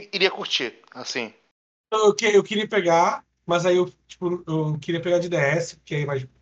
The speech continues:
Speaker 2: portátil e tal. Mas aí portátil no
Speaker 1: Hum.
Speaker 2: D S, eu sei, tipo,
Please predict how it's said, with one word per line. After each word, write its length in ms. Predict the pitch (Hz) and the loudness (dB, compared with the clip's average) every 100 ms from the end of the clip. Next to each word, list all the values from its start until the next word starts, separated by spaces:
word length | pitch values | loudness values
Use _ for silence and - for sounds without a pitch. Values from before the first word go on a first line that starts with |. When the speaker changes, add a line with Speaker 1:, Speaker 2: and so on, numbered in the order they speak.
| - | -12
Speaker 2:
portátil 460 | 127 - 131 131 | -12 -8 -8 -8
e 20 | - | -8
tal. 300 | 123 - - _ - | -10 -10 -20 _ -4
Mas 160 | 214 | 2
aí 120 | 175 | 2
portátil 640 | 180 170 180 175 202 185 180 | 2 0 0 0 0 0 0
no 80 | 175 | 0
Speaker 1:
Hum. 60 | |
Speaker 2:
D 60 | 165 | 0
S, 200 | 160 - - | -2 -2 -12
eu 60 | |
sei, 420 | 165 175 170 175 156 | -8 -4 -4 -6 -10
tipo, 840 | - - - 156 156 151 147 139 | -18 -20 -12 -6 -4 -4 -4 -8